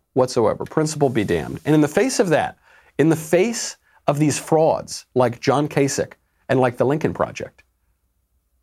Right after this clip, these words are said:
I see a guy like Kanye West, who is a little eccentric,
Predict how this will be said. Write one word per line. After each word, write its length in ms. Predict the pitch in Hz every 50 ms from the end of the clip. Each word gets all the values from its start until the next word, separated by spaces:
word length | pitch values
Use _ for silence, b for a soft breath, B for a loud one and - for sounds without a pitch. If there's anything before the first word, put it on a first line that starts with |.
| _ _ _ _ _ _ _ _ _ _ _ _ -
I 40 | -
see 180 | - - 277 247
a 40 |
guy 160 | 220 240 214 208
like 180 | 202 185 190
Kanye 340 | - - 180 180 175 165 160
West, 480 | 135 131 107 - - - - - - _ _ _ _ _ _ _ _ _ _ _ _ _ -
who 200 | - 180 180 175
is 520 | 170 165 160 151 151 151 - - - - _ _ _ _ -
a 60 | -
little 240 | 98 131 160 190 214
eccentric, 680 | 220 220 - - 220 202 175 - - - - - -